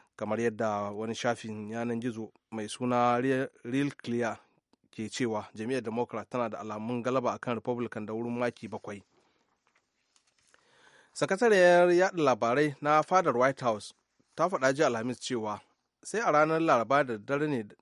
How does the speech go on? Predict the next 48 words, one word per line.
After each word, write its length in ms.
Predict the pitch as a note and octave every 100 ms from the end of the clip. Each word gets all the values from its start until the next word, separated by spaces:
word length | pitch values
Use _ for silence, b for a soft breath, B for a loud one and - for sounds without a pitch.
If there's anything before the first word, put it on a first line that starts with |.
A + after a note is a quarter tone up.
| _ -
ita 200 | C#3 D#3
da 220 | C#3 A2+
wasu 320 | B2 - D3
Amurkawa 460 | D3 C#3+ C#3 D3 C#3+
suka 180 | - C3
san 160 | A#2+
cewa 280 | - C3+ A2+
shugaba 360 | A2 G#2+ A#2 -
Trump 260 | - C#3 - b b b b b b
ya 220 | A#2+ C#3
biya 260 | D3 D3+ D3+
lauyansa 540 | D#3+ E3+ C3+ A2+ G#2 - -
kuɗin 360 | C#3+ D#3 D#3 C#3+
da 160 | B2
lauyan 320 | A#2+ C#3 A#2+ A#2+
ya 80 |
biya 240 | B2+ C#3 C3+
'yar 120 | D#3
wasan 380 | D3 A2 B2 B2 _ _ C3 B2+
kwaikwayon 380 | C#3+ C#3 C#3+ C#3+
tsiraicin 540 | - C#3 D3 - A2+
nan 160 | G#2 G#2 _ -
kafin 300 | A2 G#2+ A2+
lokacin 340 | B2+ C#3+ - B2+
zaɓensa 380 | A#2+ C#3 D3 A#2
a 60 |
shekarar 320 | - G#2+ B2+ A2+
dubu 140 | C3
biyu 160 | D3+ C3
da 60 |
goma 260 | G#2+ A#2 G#2+
sha 160 | A2+
shida, 420 | G2+ A2 G2+ G2+ G2 _ b b b b b b -
da 120 | G#2
aka 160 | -
matsawa 420 | A#2 C3 B2+ A2 G#2+
Huckabee 380 | A#2+ A#2+ A2 A2
lamba 400 | G#2+ A2 G2+ - _ _ -
a 80 | A2
kan 160 | A#2+
cewa 320 | - A#2 G#2
kila 260 | G#2+ D#3+ A#2+
ta 140 | B2 A#2+
share 240 | C3 B2+
ƙarya 340 | - A2+ A2+ A2
ne 140 | G2
ko 120 | - B2
kuma 320 | C#3+ D#3